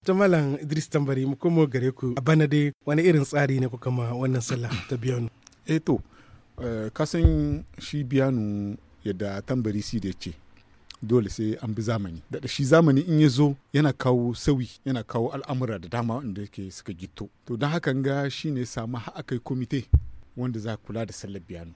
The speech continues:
Speaker 2: Amma da sallar biyano ba ruwanta da wani komite, tambar rangani da na gabas da na yamma su ne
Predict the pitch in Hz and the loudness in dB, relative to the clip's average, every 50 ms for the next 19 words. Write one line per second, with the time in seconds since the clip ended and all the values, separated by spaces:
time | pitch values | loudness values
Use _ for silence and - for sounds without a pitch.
0 | _ _ _ - - 107 113 120 131 147 151 147 160 147 135 123 - 170 - 143 | _ _ _ -14 -10 -8 -6 -4 -4 -4 -2 -2 -2 -2 -2 -4 -4 -4 -2 -2
1 | 135 117 123 147 151 147 147 147 143 143 139 131 147 135 131 143 151 139 - 139 | -4 -2 -2 0 0 0 0 -2 -4 -4 -2 -2 -2 0 0 0 0 -2 -2 -2
2 | 120 127 131 131 120 - 127 113 113 - - 139 135 127 123 _ _ _ _ _ | -2 0 -2 -2 -4 -4 -4 -4 -4 -4 -2 -4 -4 -4 -6 _ _ _ _ _
3 | - 131 123 123 120 143 151 160 175 170 160 151 151 139 147 165 165 165 165 156 | -6 -4 -2 0 0 2 4 4 4 4 4 4 2 2 2 0 0 -2 -2 -6
4 | - _ _ - 147 131 135 139 160 160 156 185 156 135 135 - - 104 117 117 | -10 _ _ -10 -6 -4 -2 -2 -2 -2 0 -2 -2 -2 -6 -8 -6 -2 -2 0
5 | 127 160 160 143 120 117 123 131 131 135 - _ _ - - - 156 143 127 110 | 2 2 2 2 0 -2 -4 -4 -6 -8 -10 _ _ -20 -12 -8 -6 -4 -4 -4
6 | 98 | -6